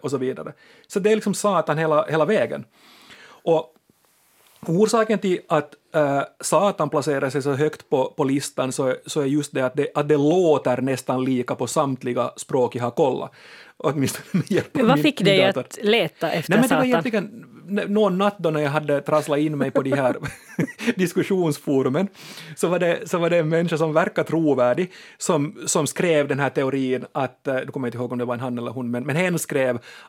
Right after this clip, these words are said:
Speaker 1: att, eh, att, att hen tror att det är Satan som är det. För, för, för det, och så, och så räknar hen upp en massa, massa språk.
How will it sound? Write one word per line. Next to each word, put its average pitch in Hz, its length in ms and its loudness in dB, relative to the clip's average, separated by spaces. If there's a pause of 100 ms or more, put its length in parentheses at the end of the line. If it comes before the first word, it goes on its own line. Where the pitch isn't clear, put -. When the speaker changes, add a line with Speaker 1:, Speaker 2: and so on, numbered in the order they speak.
Speaker 1:
att, - 340 -4
eh, 127 240 2 (200)
att, 135 180 -4
att 156 140 -6
hen 135 340 0
tror 123 420 -2
att 131 160 -10
det 135 340 -2
är 117 80 -6 (280)
Satan 123 480 -2
som 117 180 -6
är 120 160 -6
det. 127 140 -10 (280)
För, 123 360 -2
för, 120 340 -4
för 139 100 -10
det, 131 140 -2
och 123 200 -6
så, 127 100 -6
och 127 180 -6
så 131 80 -4
räknar 123 320 -6
hen 120 200 -4
upp 120 200 -8
en 123 80 -6
massa, 120 280 -8
massa 123 220 -12
språk. - 320 -12